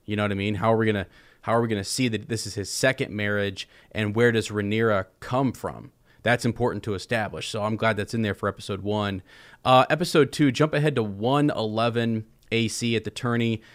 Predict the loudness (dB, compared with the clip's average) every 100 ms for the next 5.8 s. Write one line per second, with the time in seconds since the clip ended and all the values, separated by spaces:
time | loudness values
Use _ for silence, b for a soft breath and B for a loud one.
0 | B -2 0 0 -2 2 4 4 2 0
1 | 0 0 -4 -6 -2 -2 0 0 0 0
2 | 0 0 -2 -2 -2 -2 -2 b b b
3 | 2 4 4 0 0 2 2 0 0 2
4 | 2 2 0 -2 -2 0 2 2 2 0
5 | -2 -2 -2 -2 0 0 -2